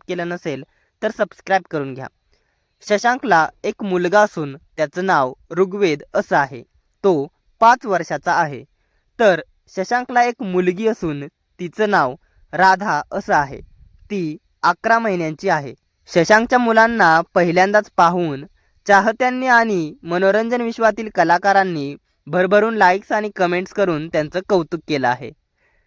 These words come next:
तुम्हाला शशांक केतकरची ही गोंडस मुले आवडली का?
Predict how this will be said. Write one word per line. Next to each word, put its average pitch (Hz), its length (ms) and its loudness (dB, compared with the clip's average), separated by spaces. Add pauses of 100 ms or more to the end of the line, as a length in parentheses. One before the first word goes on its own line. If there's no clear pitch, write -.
(220)
तुम्हाला 196 500 2 (180)
शशांक 233 400 -2
केतकरची 208 680 -6
ही 180 120 -4
गोंडस 165 420 -2
मुले 208 240 -2
आवडली 170 420 2
का? 190 160 -2